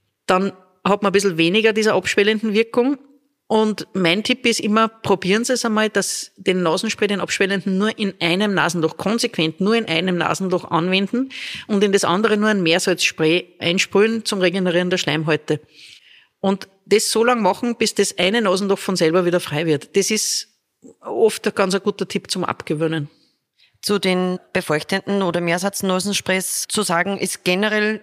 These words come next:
Speaker 2: gut, wenn man einen abschwellenden Nasenspray nimmt, dass man auch zwischendurch zum Befeuchten gleich wieder diese Meersalz-Nasensprays, Kochsalz-Nasensprays dazu gibt,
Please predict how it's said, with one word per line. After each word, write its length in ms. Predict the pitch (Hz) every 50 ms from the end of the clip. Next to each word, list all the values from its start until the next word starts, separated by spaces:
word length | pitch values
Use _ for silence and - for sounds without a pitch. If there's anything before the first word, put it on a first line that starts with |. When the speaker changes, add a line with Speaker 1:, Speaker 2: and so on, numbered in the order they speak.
| _ -
Speaker 2:
gut, 280 | - 185 233 247 247 -
wenn 140 | 190 185 185
man 320 | 190 190 190 190 196 190
einen 580 | - 180 185 185 185 185 185 185 185 185 - - -
abschwellenden 520 | - 190 - - 208 202 196 196 - 196 190
Nasenspray 440 | 185 175 185 196 - - - 190
nimmt, 340 | 190 202 220 233 233 - - _ _ - - - - - - - - _ -
dass 180 | - 180 175
man 340 | 196 190 120 139 180 185 -
auch 160 | - _ _
zwischendurch 600 | - - 202 226 240 - - 233 208 220 214 202
zum 160 | - - 196 185
Befeuchten 580 | 190 185 - 175 156 175 - - - 190 180
gleich 260 | - - 170 131 180
wieder 200 | 185 202 180 190
diese 520 | 180 190 190 175 - 185 180 180 180 175 170 _ _ _ -
Meersalz-Nasensprays, 1700 | 180 180 180 175 185 - 190 190 185 185 - - - - - - - - - _ _ - - 185 190 185 185 185 196 - - 185 185 - -
Kochsalz-Nasensprays 960 | - 196 185 - - 190 - - 180 175 175 185 180 - - 185 185 180 -
dazu 280 | - 180 - - 196
gibt, 380 | 190 - 208 - - - - -